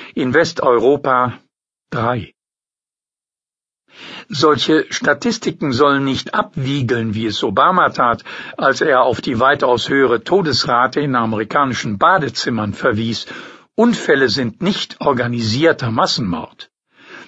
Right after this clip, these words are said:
Dennoch erleichtern die Zahlen das klare Denken.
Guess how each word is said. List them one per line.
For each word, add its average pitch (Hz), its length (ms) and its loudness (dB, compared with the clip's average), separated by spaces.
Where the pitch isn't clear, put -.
Dennoch 196 480 2
erleichtern 147 640 0
die 107 140 -6
Zahlen 127 520 0
das 127 220 -6
klare 120 380 0
Denken. 127 500 0